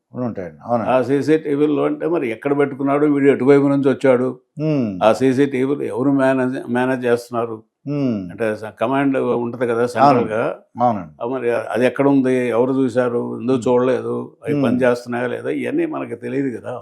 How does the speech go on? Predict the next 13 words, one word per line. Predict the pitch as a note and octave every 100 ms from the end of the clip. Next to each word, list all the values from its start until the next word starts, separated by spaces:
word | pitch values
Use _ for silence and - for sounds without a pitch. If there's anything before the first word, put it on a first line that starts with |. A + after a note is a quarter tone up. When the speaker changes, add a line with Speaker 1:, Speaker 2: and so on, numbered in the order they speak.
| -
Speaker 1:
తెలీదండి. | B2+ B2 G#2+ E2+ E2+
అవునండి. | A#2+ G#2 D#2+ - _ A#2
Speaker 2:
ఇన్వెస్టిగేషన్ | B2+ B2 A#2+ A#2 G#2+ A#2+
Speaker 1:
మ్మ్. | C#3 C3
Speaker 2:
తెలుస్తాయి. | G2+ E2+ - G#2+
Speaker 1:
అంటే | C3
దీన్ని | D3+ C#3+
బట్టి | C3+ C3+ F3
మన | D#3+ C#3
పారిశ్రామికవేత్తలు | - C3+ D3 D#3+ D3+ D3 C#3+ C#3+
కానీ, | C#3 C3+ D3 D#3+
రాజకీయ | B2+ C#3 C#3+ D#3
నాయకులు, | C#3+ C3+ C#3 D3 D3